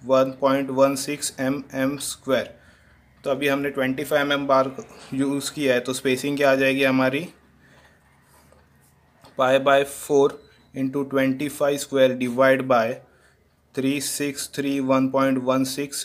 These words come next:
into थाउजेंड, ठीक है। तो ये कितनी आ जाती है हमारी, वन थर्टी फ़ाइव पॉइंट वन सिक्स। इसको प्रोवाइड करेंगे हम वन थर्टी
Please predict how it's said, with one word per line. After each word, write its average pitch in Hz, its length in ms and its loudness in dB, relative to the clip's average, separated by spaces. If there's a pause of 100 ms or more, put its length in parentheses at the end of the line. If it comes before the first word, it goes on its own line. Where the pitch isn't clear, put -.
into 131 320 -4 (260)
थाउजेंड, 117 520 0 (260)
ठीक 135 140 -8
है। 131 60 -4 (440)
तो 131 80 -4
ये 131 140 2
कितनी 139 300 -4
आ 139 100 0
जाती 139 260 2
है 139 60 2
हमारी, 139 320 0
वन 139 300 0 (120)
थर्टी 131 340 -2
फ़ाइव 135 400 0
पॉइंट 139 280 -2
वन 135 280 2
सिक्स। - 380 -6 (720)
इसको 131 220 -4
प्रोवाइड 131 400 4
करेंगे 135 300 4
हम 139 160 2
वन 131 200 6
थर्टी 127 360 0